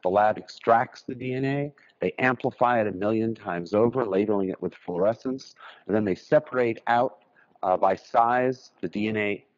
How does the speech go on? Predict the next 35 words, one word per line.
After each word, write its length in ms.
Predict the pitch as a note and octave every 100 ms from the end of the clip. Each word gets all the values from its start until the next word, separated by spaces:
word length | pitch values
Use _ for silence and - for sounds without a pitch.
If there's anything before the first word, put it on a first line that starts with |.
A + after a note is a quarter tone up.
| -
molecules 580 | F#2+ G2 G#2+ A#2+ G#2 F#2+
that 60 | G2+
have 100 | E2+
been 140 | D#2
amplified, 760 | A2 B2+ D3 C3+ C3+ C3+ C3+ - _ - -
and 120 | G2+
they 140 | F#2+ G2
detect 480 | F2+ - D3 - -
signals 560 | - F3 B2 F2 E2+
with 140 | F#2+ F#2+
lasers 600 | B2 C#3+ F#2 F2 F2 - - - -
to 80 |
form 320 | A2 - A#2+ G#2
the 80 |
sort 260 | F#2+ - A2+
of 160 | F#2 -
peaks 380 | G#3+ C3 -
that 160 | - G#2
you 60 | G#2+
see 240 | - A#2
in 100 | G2+
the 80 | F#2+
center. 460 | - D3 A2+ F#2 _ _ - -
That's 260 | G2+ A2 -
the 180 | B2+ D3
evidence 480 | D#3 C3 G2 F2+
data. 320 | - D#2+ - - _ _ _ _
Uh, 240 | - F#2 F2 -
and 160 | G2
what 160 | G2+ G2
the 80 | G2
data 320 | A2 A2 G2
are 300 | F#2+ F#2+ A2
is 100 | G#2+
that 160 | G#2